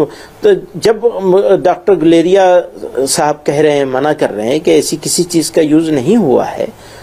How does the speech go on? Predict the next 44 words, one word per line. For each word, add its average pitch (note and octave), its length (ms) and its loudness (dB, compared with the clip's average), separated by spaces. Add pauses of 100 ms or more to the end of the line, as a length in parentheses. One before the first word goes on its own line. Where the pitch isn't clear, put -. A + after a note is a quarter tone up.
(140)
इसको G3 240 -2
थोड़ा G#3+ 220 2
और A3+ 200 2
क्लैरिटी G#3 540 -2
के A3 100 0
साथ A3 180 -2
कह E3+ 240 -2
दिया G3 220 4
जाएगा E3+ 340 2
तो C4+ 140 0
ये D#4+ 180 2
ठीक D4 200 0
हो G3 120 0
जाएगा। F#2+ 440 -2 (380)
अ, - 40 0
अ, G#3 300 2
बम्बई G3+ 600 0
वाले C#4 260 2
भी B3+ 200 0 (240)
अला-, G3 300 4
अ, F#3+ 260 0
अ, F#3 220 0
अनाउंस F#3 340 0
कर F3+ 180 2
देंगे, D#3+ 280 0
मुझे D#3 240 2
लगता D#3+ 320 0
है D3+ 220 2
ये B3+ 140 0
क्लैरिटी D3 520 0
और E3 180 4 (100)
थोड़ी E3+ 140 2
सी F#3+ 140 -2
हो D3+ 180 4
जाएगी D3+ 460 0 (460)
गवर्नमेंट D#3 400 2
की F#3 80 4
तरफ E3 240 2
से - 160 -2
या G#3 160 4
डिपार्टमेंट A#3+ 580 0
की G#3+ 100 0
तरफ - 240 0
से। E4 280 0